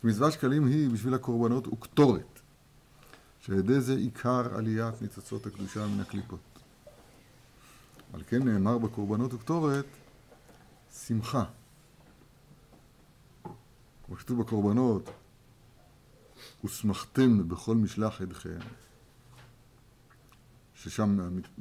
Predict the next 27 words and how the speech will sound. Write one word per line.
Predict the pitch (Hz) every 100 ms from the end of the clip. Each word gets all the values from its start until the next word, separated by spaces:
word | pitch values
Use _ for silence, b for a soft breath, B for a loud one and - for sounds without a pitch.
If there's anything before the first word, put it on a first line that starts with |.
| 87
זה |
מתפרש | 90 87 92 98 117
לפי | 107 101
פשוטו | - 95 107 107
על | 90
הקורבנות, | - 85 85 80 82 -
"ושמחת | 92 107 98 -
בכל | 135 113 110
הטוב | 98 127
אתה | 107 117
וביתך", | 110 101 98 98 95 107 117 - - b b b b -
קורבנות, | 98 92 85 82 104 - - b b b
וכיוצא | - 90 123
בזה | 120 110
פסוקים | 113 107 110
הרבה, | 92 76 78 104
וכן | 82 - 90
בקטורת | - - 139 214 220
נאמר, | 165 135 123 113
קטורת, | - - 180 156 135 131 - - - b b b b -
"ושמח | 90 - 90 95 98
לב", | 170 233 - - - B B B B - - - -
כמו | - 92
שכתוב | 107 123
בתורה | 123 135
הנל, | 143 170 190
כ"ד. | 156 143 165